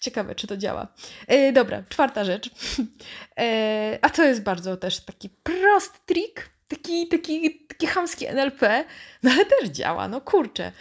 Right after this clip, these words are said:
Dlatego warto być na to wyczulonym. To jest tak zwany pozorny wybór. Mm, to co, kiedy się widzimy? Wtorek czy piątek?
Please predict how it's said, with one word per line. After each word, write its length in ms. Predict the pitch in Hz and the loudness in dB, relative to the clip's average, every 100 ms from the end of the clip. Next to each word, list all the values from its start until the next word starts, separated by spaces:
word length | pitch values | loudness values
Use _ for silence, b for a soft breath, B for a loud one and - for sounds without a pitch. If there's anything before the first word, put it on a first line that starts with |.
| B B | B B
Dlatego 400 | _ - 220 240 | _ -2 0 0
warto 220 | 226 226 220 | 0 -2 -4
być 120 | 214 | -4
na 80 | 226 | -6
to 100 | 214 | -6
wyczulonym. 480 | 220 214 190 170 - B B B | -6 -4 -4 -4 -8 B B B
To 80 | 311 | -2
jest 240 | 339 - | -2 -6
tak 160 | 247 214 | -6 -4
zwany 320 | 214 262 262 | -2 0 0
pozorny 480 | 262 277 330 311 269 | 2 4 4 2 2
wybór. 380 | 202 147 - _ _ _ _ _ _ _ _ _ | 0 -2 -14 _ _ _ _ _ _ _ _ _
Mm, 340 | 240 247 254 214 | -4 0 -2 -2
to 100 | 320 | 0
co, 280 | 330 330 415 | 2 2 0
kiedy 200 | 320 302 | -2 -2
się 100 | 269 | -4
widzimy? 440 | 240 240 254 392 - | -4 -2 -2 -4 -8
Wtorek 300 | - 427 - | -4 -2 -2
czy 100 | 349 | -2
piątek? 480 | 269 226 285 - | -2 0 -2 -6